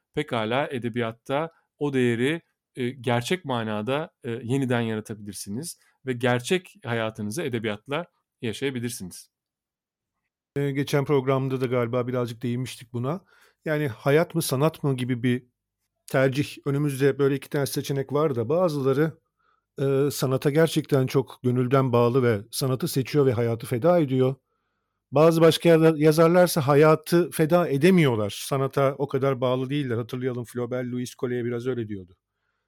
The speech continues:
Speaker 2: E, "Sen sanata benim gibi inanmıyorsun, din gibi bağlı değilsin." diyordu.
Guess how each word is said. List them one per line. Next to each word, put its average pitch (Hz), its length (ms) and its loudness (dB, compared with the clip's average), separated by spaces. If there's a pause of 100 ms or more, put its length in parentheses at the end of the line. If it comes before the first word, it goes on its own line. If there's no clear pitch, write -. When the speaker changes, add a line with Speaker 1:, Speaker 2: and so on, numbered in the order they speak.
(120)
Speaker 2:
E, 123 140 -4
"Sen 127 360 -4 (380)
sanata 131 480 -4
benim 135 220 -4
gibi 131 180 -6
inanmıyorsun, 117 760 -4
din 147 180 -6
gibi 127 220 -6
bağlı 127 280 -2
değilsin." 117 420 -8 (280)
diyordu. 82 380 -12